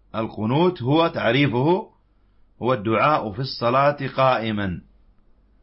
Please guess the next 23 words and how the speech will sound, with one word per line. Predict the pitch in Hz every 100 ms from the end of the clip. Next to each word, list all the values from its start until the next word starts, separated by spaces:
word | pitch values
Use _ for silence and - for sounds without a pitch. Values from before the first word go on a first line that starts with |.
| _ 80
الدعاء | 87 95 92 117 101 87
في | -
الصلاة | 107 - 101 110 107 101 92
قائمًا، | 113 127 131 151 185 208 - - _ - _ _ _ _ _ _ _ _ -
هذا | 123 123
هو | 113
تعريف | 113 95 104 113 117 -
القنوت | 104 95 110 107 104 107 101 98
عند | 117 107
الفقهاء. | 98 98 90 104 110 92 - _ _ _ _ _ _ _ _ _
وهذا | - 135 156 127
هو | 127 127
معنى | 123 127 135
قنت | 123 127 131 123 127
هنا | 110 113 107 101 90 - - - - -
في |
الحديث، | 117 131 104 113 113 110 - - _ _ -
قول | - 113 98
أنس: | 95 123 160 165
"إن | - 151 113
رسول | 104 98 110 110
الله | 107 101 104 92
ص-، | 90 95 -